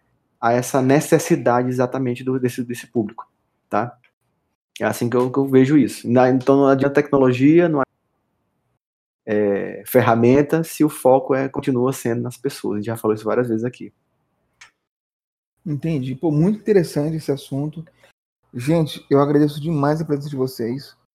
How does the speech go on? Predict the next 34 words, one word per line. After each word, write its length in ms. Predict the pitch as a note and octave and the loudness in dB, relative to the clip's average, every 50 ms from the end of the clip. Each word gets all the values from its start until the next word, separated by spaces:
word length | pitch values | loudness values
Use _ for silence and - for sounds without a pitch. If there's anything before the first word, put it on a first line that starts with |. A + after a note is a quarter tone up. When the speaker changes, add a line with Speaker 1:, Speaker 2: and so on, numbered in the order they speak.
| _ _ _ - | _ _ _ -8
Speaker 2:
É, 600 | - C#3+ C3 C3 B2 B2 B2 B2 A#2+ A#2+ A#2+ - - | -4 -2 0 0 0 0 -2 -2 -4 -4 -4 -2 0
eu 100 | C#3 C#3 | 0 0
acho 200 | C#3 C#3+ - - | 0 -2 -6 -10
que 100 | - C#3+ | -14 -16
foi 300 | - - - C#3+ D3 C#3+ | -8 0 2 2 2 2
um 240 | D3 D3+ D#3 D#3 | 0 0 -2 -2
dos, 400 | D3+ D3 D#3 D3+ C#3 - - - _ - | 0 0 -2 -2 -4 -10 -18 -20 _ -10
<laughs> 560 | - - - _ - - - _ _ _ _ - | -10 -10 -10 _ -20 -20 -20 _ _ _ _ -4
um 200 | D#3 E3 E3+ F3 | 0 0 2 2
dos 100 | E3 E3 | 2 2
podcasts 480 | D#3+ D3+ D3+ D#3+ - D3+ D3 D3 - - | 2 2 2 0 0 0 0 0 0 0
que 60 | E3 | 0
eu 40 | D3 | 0
mais 680 | C#3 C#3 C#3 D3 F3+ G#3 A3 B3 B3+ B3 - - - - | 0 0 0 0 -2 -2 -4 -4 -6 -8 -10 -16 -16 -8
me 180 | - D#3 D#3+ D#3+ | -6 -4 -2 -2
senti, 760 | D#3 - F#3 F3 D#3 - - D#3+ D3+ D3 C#3+ C3+ C3 B2 - _ | -4 -4 -6 -6 -6 -6 -6 -4 -2 0 0 0 -2 -4 -6 _
é, 920 | - C3 B2+ - - B2 B2 A#2+ A#2 A2+ A2+ A2 A2 G#2+ A2 - - - | -8 -6 -6 -6 -4 -4 -4 -4 -4 -4 -6 -6 -8 -10 -12 -16 -20 -20
é, 20 | _ _ _ - | _ _ _ -6
impelido 640 | D3+ D3 C#3 - - D#3 C#3+ C#3+ D#3+ F3+ D#3 E3 | -4 -4 -2 2 4 6 6 6 6 4 6 4
a, 140 | D#3 C#3+ C#3 | 4 4 4
a 200 | - - - C#3 - | 2 0 -2 -2 -2
conversar 680 | - - E3 E3 E3+ E3 D#3 - - - - - A3 - | -2 0 0 4 4 4 2 2 0 0 0 0 0 -2
sobre, 440 | - - F3+ E3+ F3+ G3 - D#4 | -4 0 4 4 4 4 4 0
porque 320 | D4+ - - F#3+ F3 - F3 | -2 -2 -4 -8 -4 0 2
é 60 | F3 | 2
um 60 | F3+ | 2
assunto 300 | F3+ F3+ - G3+ G3 - | 2 0 -2 -6 -4 -2
muito 320 | G3 F3+ F3 F#3 G#3+ B3+ - | -2 0 0 0 -2 -2 -4
fascinante 640 | - A3 - - F#3 D#3+ D3+ D3+ D#3+ G#3 - - _ - | -6 -6 -6 -6 -8 -8 -6 -6 -6 -8 -12 -16 _ -10
pra 100 | - C#3+ | -10 -8
mim, 300 | C#3 C3+ C#3 D#3 F#3 - _ _ _ _ _ _ _ _ _ _ _ _ _ - | -8 -8 -8 -10 -12 -12 _ _ _ _ _ _ _ _ _ _ _ _ _ -6
né? 300 | - C3 C3 D#3 F#3 - _ _ _ _ - | -2 0 0 0 -2 -4 _ _ _ _ 0
A 100 | - D3 | 0 0
possibilidade, 1160 | C#3+ - - F3 F#3 G#3 F#3+ F#3+ - G3+ G3+ E3+ E3 D#3+ D3+ D3+ D3 C#3+ C3+ C3+ C3 B2+ - | 0 0 2 4 6 6 4 2 0 0 2 4 4 6 6 6 4 4 2 0 -4 -6 -8